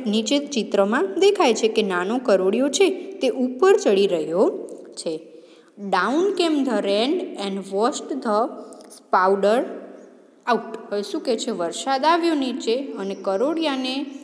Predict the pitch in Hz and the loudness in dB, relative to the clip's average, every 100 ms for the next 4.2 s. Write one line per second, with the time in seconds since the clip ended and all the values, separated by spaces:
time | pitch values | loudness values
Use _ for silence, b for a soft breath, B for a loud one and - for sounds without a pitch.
0 | - 190 185 190 208 254 233 180 170 220 | -8 -2 -2 -2 -4 -4 -6 -6 -6 -6
1 | - 240 185 175 160 - B B B 190 | -6 -8 -6 -6 -8 -14 B B B 0
2 | 220 269 - B B B 214 254 269 311 | 0 0 -6 B B B 0 2 2 0
3 | - 302 226 190 185 277 302 - 320 269 | -2 -2 -2 -2 0 2 2 0 -2 -2
4 | - | -4